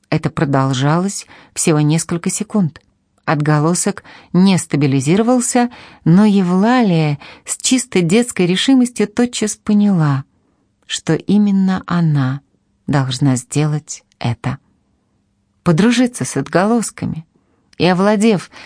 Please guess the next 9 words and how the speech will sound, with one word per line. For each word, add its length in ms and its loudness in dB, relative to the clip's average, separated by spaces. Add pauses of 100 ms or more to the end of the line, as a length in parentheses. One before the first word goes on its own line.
(140)
этим 320 0
чудом, 480 0 (420)
творить 580 -2 (380)
новые 500 2
чудеса. 720 -4 (1080)
"Мои 280 4
молчальники, 1000 2 (680)
то 100 2
есть 320 -2